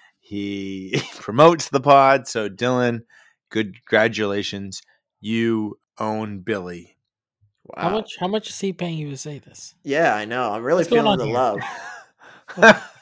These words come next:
Speaker 3: Are, are you dying, Andrew? Are you like, "I need to let people know how I truly feel"?
Speaker 1: No, 'cause, uh, you know, I'm not dying, but I realize, you know,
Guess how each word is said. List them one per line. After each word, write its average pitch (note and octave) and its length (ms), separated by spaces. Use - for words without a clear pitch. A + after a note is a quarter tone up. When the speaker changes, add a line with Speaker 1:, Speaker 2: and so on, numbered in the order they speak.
Speaker 3:
Are, G#3 160
are E3 80
you F3+ 160
dying, F3+ 400
Andrew? G#3 320
Are F3 80
you D#3+ 180
like, D#3 240
"I D3 140
need E3 340
to E3 240
let F3+ 200
people F3 340
know E3+ 200
how E3 200
I E3 80
truly G3+ 340
feel"? F#3+ 500
Speaker 1:
No, F#3+ 440
'cause, D#3+ 320
uh, D3+ 600
you C3 80
know, B2+ 200
I'm A#2+ 100
not D3 200
dying, B2+ 380
but B2+ 180
I B2+ 60
realize, C3+ 720
you F3 120
know, B2 200